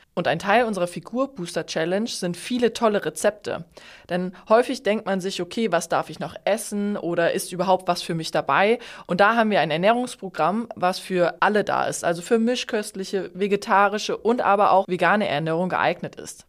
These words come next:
Und das Beste daran, es gibt sogar eine Einkaufsliste,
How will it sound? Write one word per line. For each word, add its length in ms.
Und 400
das 100
Beste 300
daran, 360
es 140
gibt 160
sogar 320
eine 220
Einkaufsliste, 880